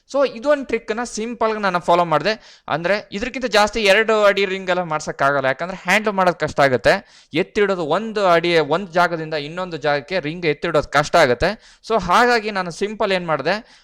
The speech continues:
ಆ, ರಿಕ್ವೆಸ್ಟ್ ಮಾಡ್ಕೊಂಡು ಒಂದ್ ಎರಡು ಮ್ಯಾನ್ ಪವರ್ ಎಕ್ಸ್ಟ್ರಾ ಹಾಕೊಂಡು, ಎರಡು ಕೆಲ್ಸಗಾರನ ಎಕ್ಸ್ಟ್ರಾ ಹಾಕೊಂಡು ಏನ್ ಮಾಡ್ದೆ, ಒಂದೂವರೆ ಅಡಿದು ರಿಂಗ್ ಮಾಡ್ಸಿ, ಆ, ಈಸಿಯಾಗಿ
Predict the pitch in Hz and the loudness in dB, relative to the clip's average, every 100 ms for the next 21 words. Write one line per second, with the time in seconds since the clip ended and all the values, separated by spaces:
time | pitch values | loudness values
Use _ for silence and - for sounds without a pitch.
0 | _ 110 113 107 107 180 165 - 247 247 | _ -10 -8 -8 -8 -6 -6 0 0 2
1 | 208 202 190 180 208 190 151 143 156 156 | 0 -2 -2 -2 -2 0 2 2 2 0
2 | 156 139 135 170 240 208 190 180 185 196 | 0 -2 -2 -4 0 2 2 -2 -2 0
3 | 139 143 156 208 214 190 175 156 143 - | 2 2 -2 -2 2 2 2 -2 -4 -2
4 | 190 165 - 156 190 349 - - - 156 | 0 0 -2 -6 -6 -6 -12 -20 -10 -8
5 | 185 156 160 240 131 156 208 220 202 175 | -4 -4 -4 -10 -6 -6 -4 -4 -2 -4
6 | 160 151 143 175 190 156 139 - 247 - | -6 -6 -6 -8 -10 -8 -8 -8 -18 -20
7 | _ _ - 135 120 120 156 233 233 202 | _ _ -6 -4 -2 -4 -4 -4 -2 2
8 | 170 160 208 294 _ _ | 4 4 2 -6 _ _